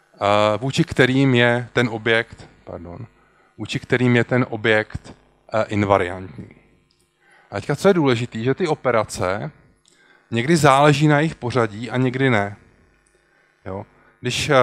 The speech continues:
já bych měl tuhletu sklenici a teďka, eh, bych řekl prostě, že mám, že vám někdo bude otáčet s tímhletím objektem, řekne: "Nej-, nejdřív otočte prostě o sto osmdesát stupňů, pak o dalších sto osmdesát stupňů a pak o tři sta šedesát stupňů",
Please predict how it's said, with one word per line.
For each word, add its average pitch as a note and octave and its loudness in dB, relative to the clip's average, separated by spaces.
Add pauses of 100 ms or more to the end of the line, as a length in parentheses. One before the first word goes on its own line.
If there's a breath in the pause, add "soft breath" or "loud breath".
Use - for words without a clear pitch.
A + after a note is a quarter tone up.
(200)
já B2+ 2
bych D3 -2
měl E3+ 2
tuhletu E3 -4
sklenici A#2 -4
a C3 -6
teďka, D3 0
eh, - -18 (500)
bych B2 -6
řekl C#3 0
prostě, C3+ -4
že B2+ -4
mám, A#2 0 (840 soft breath)
že A#2 -8
vám B2 4
někdo C3 0
bude C3 -2
otáčet C3 0 (120)
s - -10
tímhletím C3 -2
objektem, C3 -2 (240 soft breath)
řekne: B2+ -2
"Nej-, A#2+ 2
nejdřív B2+ -4
otočte B2 -6
prostě B2 -6
o G#2+ -4
sto - -14
osmdesát C#3 -2
stupňů, D#3 0 (400 loud breath)
pak G#2+ -6
o G#2+ -2
dalších G#2 0
sto C#3+ -4
osmdesát C3+ 0
stupňů C#3 -4
a B2+ -2
pak C3 -4
o B2 -4
tři C3+ -8
sta B2 -6
šedesát G#2 -4
stupňů", B2+ -4